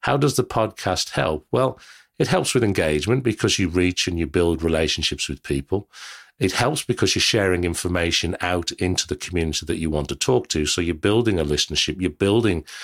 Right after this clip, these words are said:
real relationships. And I think that's a very important part. Sometimes they're actually stronger relationships. The other thing that we've found, and I'll finish on this, um,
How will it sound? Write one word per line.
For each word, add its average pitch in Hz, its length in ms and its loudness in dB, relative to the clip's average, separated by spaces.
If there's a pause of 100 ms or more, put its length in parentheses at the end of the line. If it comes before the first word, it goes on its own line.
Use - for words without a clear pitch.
(260)
real 160 300 4
relationships. 110 1000 2
And 90 100 2
I 92 60 2
think 131 200 0
that's 117 200 0
a 113 60 2
very 98 340 2
important 92 480 -2
part. 90 240 0
Sometimes 156 640 0
they're 101 200 2
actually 110 420 0
stronger 95 580 2
relationships. - 960 -4 (360)
The 127 100 4
other 226 140 4
thing 147 200 4
that 113 100 2
we've 98 140 2
found, 95 380 0
and 107 120 2
I'll 92 60 0
finish 117 340 2
on 92 140 2
this, 90 400 0
um, 85 480 0